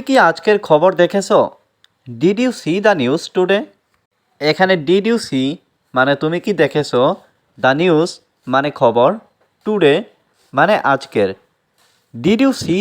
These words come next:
the news today? অর্থাৎ তুমি কি আজকের খবর দেখেছো?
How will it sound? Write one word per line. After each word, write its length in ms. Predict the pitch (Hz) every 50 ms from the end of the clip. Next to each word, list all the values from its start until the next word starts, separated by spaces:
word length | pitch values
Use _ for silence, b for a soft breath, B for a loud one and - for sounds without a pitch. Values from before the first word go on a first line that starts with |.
| 208 214
the 80 | 226 196 147
news 200 | 131 139 147 - - -
today? 260 | 180 175 170 185 196 226 - - - - _ _ _ _ _ _ _ _ _ - 120
অর্থাৎ 320 | 117 - - 117 117 131 - - _ _ _ _ _ _ _ _ -
তুমি 180 | 175 185 190 208 202
কি 60 | - 226 208 165
আজকের 280 | 151 - - 185 185 175 - -
খবর 220 | 151 - 156 160 165 170
দেখেছো? 360 | 180 175 190 190 - - 151